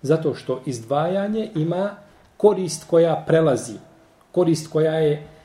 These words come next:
ovaj, e, ne zaustavlja se samo kod, ko-, kod tebe kao jedinke,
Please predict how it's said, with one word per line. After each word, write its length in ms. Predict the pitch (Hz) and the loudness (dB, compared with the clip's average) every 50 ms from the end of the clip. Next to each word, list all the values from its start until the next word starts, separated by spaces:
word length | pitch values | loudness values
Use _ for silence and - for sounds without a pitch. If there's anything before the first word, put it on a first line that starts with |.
| _ _ _ _ _ - | _ _ _ _ _ -2
ovaj, 440 | 131 127 123 127 120 117 117 117 123 117 - - | -2 -2 0 0 -2 -2 -4 -4 -6 -8 -8 -8
e, 140 | 127 123 | -8 -6
ne 100 | 123 127 | -2 -2
zaustavlja 560 | 123 135 160 185 180 - - 202 180 185 175 151 | 2 4 4 4 4 2 0 0 0 2 0 -2
se 140 | - - | -2 -4
samo 280 | - - - 190 180 165 | -4 -2 0 0 0 0
kod, 260 | 165 - 170 160 160 - | 0 0 -2 -2 -2 -4
ko-, 280 | - 165 - - - 147 - | -8 -6 -6 -6 -8 -10 -2
kod 200 | - 170 165 170 | 0 0 0 2
tebe 260 | 180 156 147 131 - | 0 0 0 0 -2
kao 200 | - 156 143 131 | 0 2 2 4
jedinke, 560 | 131 147 151 147 147 123 117 113 - - - | 4 4 4 4 2 0 0 -2 -6 -8 -12